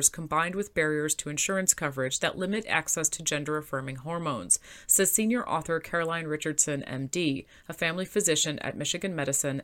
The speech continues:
and I H P I researcher. Quote, "These limitations may have broad implications for the health and safety of transgender people," end quote. When people are unable to fill a prescription through a regulated process, Strausma notes, they are left with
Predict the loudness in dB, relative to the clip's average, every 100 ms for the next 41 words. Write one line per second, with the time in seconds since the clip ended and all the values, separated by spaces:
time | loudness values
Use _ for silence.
0 | -6 -6 -4 -2 0 -2 -2 -2 -2 -2
1 | 2 2 0 -2 -4 -6 -12 -20 -20 2
2 | 4 4 4 6 6 4 2 2 2 2
3 | 2 2 -2 -2 0 0 0 -2 -4 -4
4 | 0 0 0 -2 -4 -6 -2 -2 -2 -2
5 | 2 2 0 -2 -4 -4 -4 -2 0 -2
6 | -2 -4 -6 -6 -4 -4 -4 -8 -10 -2
7 | 0 0 -4 _ -20 -20 _ _ _ 2
8 | 6 6 6 6 6 4 6 4 2 2
9 | 2 6 6 6 2 2 4 4 2 0
10 | 2 2 4 4 4 4 4 0 2 4
11 | 6 4 6 6 4 2 2 2 2 6
12 | 6 8 8 8 6 4 2 -4